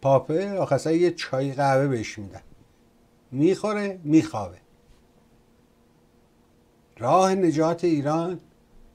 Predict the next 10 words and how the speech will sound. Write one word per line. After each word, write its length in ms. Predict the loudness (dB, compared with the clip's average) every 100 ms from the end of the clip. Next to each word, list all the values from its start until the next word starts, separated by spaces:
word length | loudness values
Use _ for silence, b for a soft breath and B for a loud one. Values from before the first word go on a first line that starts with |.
| _ b _ -18
چای 460 | -6 0 4 6
آقای 260 | 6 6 2
خامنه‌ایه، 760 | 0 -4 -4 -6 -6 -6 -6 -10 _ _ _ _ _ _ _ _ _ _ _ _ _ _ _ _ _ _ _ _
به 140 | -6 -4
چای 400 | 0 2 2 2
خواهند 360 | -2 -2 -4
داد. 200 | -10 -16 _ _ _ _ _ _ _ _ _ _ _ _ _ _ _ _ _ _ _ _ _ -4
این 160 | -2
پیشبینی 580 | -2 -6 -6 -4 0 2
منه 440 | 2 0 -2 -6